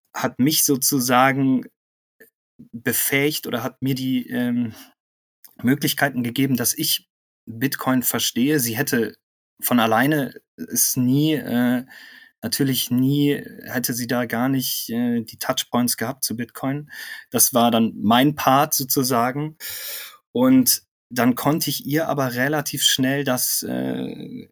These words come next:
das verständlich machen. Und sie ist halt, wie gesagt, als alleinerziehende Mutter ist sie halt, ist,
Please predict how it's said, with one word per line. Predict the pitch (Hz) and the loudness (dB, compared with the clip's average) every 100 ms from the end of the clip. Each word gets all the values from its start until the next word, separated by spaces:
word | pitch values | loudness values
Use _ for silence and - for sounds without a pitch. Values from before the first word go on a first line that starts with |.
| - _ - | -20 _ -4
das | 123 - | -2 -2
verständlich | - 123 - 151 156 - | -2 -2 -2 -4 -4 -4
machen. | 107 110 - 143 147 - - | -2 -2 -2 -8 -8 -14 -6
Und | 117 113 | -2 0
sie | 127 139 | 0 0
ist | 135 | 2
halt, | 127 120 - | 0 -2 -10
wie | 123 | -8
gesagt, | 127 127 117 - - | -4 -4 -4 -6 -6
als | - | -6
alleinerziehende | 117 123 131 117 - 127 | -2 0 2 0 -2 0
Mutter | 123 120 123 | 0 0 -2
ist | 120 | -2
sie | - 120 | -2 0
halt, | 127 120 | -2 -2
ist, | - - | -6 -6